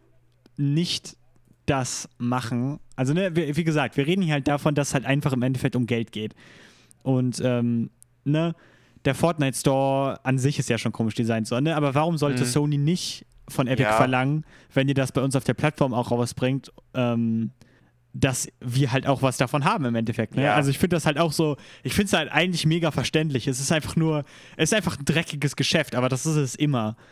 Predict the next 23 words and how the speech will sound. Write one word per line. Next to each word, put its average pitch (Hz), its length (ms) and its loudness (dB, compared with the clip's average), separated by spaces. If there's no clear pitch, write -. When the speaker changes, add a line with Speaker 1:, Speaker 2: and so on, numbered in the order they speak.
Speaker 1:
Und 135 180 2
das 131 140 0
find 143 180 2
ich 117 80 -2
halt 117 140 0
so, 131 80 4
das 127 120 0
kann 175 140 2
man 160 80 0
jetzt 143 220 0
Sony 160 260 2
nicht 147 220 -2
unbedingt 135 480 0
vorhalten. 123 500 0
Das 117 120 0
ist - 40 -8
einfach 131 240 0
das 123 180 0
Spiel, 165 320 0
was 123 160 -2
hier 127 120 0
gespielt 127 440 -6
wird. 139 200 -4